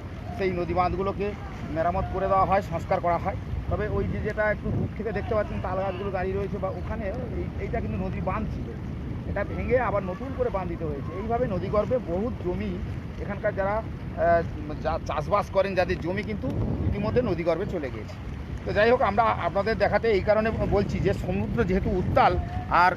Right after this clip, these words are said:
ইদানিংকালে বিভিন্ন জায়গায় সু-, আহ, সুন্দরবনের, আহ, অর্থাৎ আমাদের দক্ষিণ চব্বিশ পরগনার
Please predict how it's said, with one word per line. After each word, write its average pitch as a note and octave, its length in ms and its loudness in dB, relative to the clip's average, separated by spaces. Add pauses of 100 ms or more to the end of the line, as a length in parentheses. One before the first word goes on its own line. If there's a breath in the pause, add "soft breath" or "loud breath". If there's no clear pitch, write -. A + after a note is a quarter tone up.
(120)
ইদানিংকালে G#3 640 4
বিভিন্ন G3 360 -2
জায়গায় F#3 420 4
সু-, F3+ 140 -4
আহ, E3 540 4
সুন্দরবনের, G3 500 0
আহ, - 500 0
অর্থাৎ F3+ 320 2
আমাদের F3+ 300 0 (100)
দক্ষিণ F3 240 -2
চব্বিশ - 400 -2
পরগনার F3 420 2